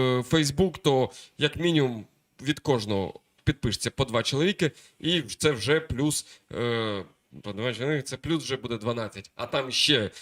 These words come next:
потім по два, і все, вже двадцять чотири, вже на один більше, ніж запланували. Робіть посилання до себе в Facebook, е, розказуйте про нас своїм друзям, долучайте,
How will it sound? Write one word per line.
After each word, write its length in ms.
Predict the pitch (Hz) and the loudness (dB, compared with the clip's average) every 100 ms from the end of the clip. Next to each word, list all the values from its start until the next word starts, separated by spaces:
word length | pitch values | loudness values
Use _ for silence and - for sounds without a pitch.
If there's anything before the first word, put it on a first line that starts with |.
| - | -4
потім 300 | - 117 113 | 0 2 0
по 120 | 104 131 | 0 0
два, 340 | 139 170 139 | 4 4 2
і 180 | - 131 | 0 -6
все, 240 | 113 127 | -4 -4
вже 240 | 98 90 110 | -4 -4 -2
двадцять 340 | 120 117 120 | 0 0 -2
чотири, 360 | - - 165 120 | -2 0 -2 -2
вже 180 | 120 | -6
на 80 | 123 | -4
один 240 | 110 110 107 | -6 -8 -10
більше, 260 | 120 - | -8 -6
ніж 120 | 110 | -2
запланували. 840 | 104 113 110 - 117 113 107 95 82 - - - | -2 0 -4 -4 -8 -6 -6 -6 -8 -16 -12 2
Робіть 360 | 147 160 156 | 4 4 2
посилання 400 | - - 131 113 | 2 2 2 0
до 120 | 104 | -2
себе 220 | 113 117 113 | -4 -2 -2
в 100 | 123 | -4
Facebook, 380 | 120 131 147 - - - | -2 -2 -4 -8 -20 -16
е, 420 | 104 113 113 104 110 | -10 -8 -6 -6 -4
розказуйте 500 | 123 - 101 95 - | -4 -2 -2 -2 -4
про 140 | 101 | -4
нас 120 | 101 | -4
своїм 200 | - 107 | -6 -8
друзям, 300 | 110 147 120 | -6 -6 -6
долучайте, 640 | 101 101 - 131 135 113 | -6 -8 0 2 2 -2